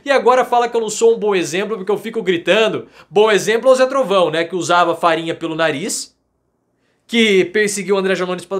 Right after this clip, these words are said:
agrediu o André Janones na Câmara dos Deputados, naquele bate-boca com o Nicolas Ferreira,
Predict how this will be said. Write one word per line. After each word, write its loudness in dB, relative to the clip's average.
agrediu -2
o 2
André 0
Janones -4
na -6
Câmara -10
dos -12
Deputados, -6
naquele -10
bate-boca -8
com -16
o -12
Nicolas -14
Ferreira, -4